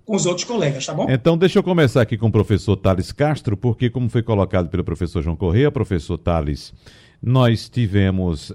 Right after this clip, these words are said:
Speaker 2: ah, ah, o, o, o contraponto da Rússia após a Guerra Fria com a criação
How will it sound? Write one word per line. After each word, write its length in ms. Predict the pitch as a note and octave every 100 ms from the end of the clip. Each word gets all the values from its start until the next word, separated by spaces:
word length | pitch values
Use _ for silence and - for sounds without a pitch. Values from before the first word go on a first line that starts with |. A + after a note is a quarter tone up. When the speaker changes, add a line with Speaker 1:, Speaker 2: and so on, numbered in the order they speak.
| -
Speaker 2:
ah, 720 | F#2 F2+ F2 E2+ E2 D#2 D#2
ah, 360 | - E2 D#2 D#2
o, 60 | F#2+
o, 720 | E2+ E2 - E2 D#2 D2+ C#2+
o 80 | D#2+
contraponto 640 | C3 C#3 A#2+ A2 G#2 F2+
da 140 | F#2+ F#2
Rússia 440 | F#2 G#2 - F2
após 340 | F#2+ - G2+ F2+
a 60 |
Guerra 260 | F#2 E2+ F2
Fria 320 | - F#2+ E2+
com 140 | D2+ F#2
a 60 |
criação 520 | E2+ G2 D#2 - F2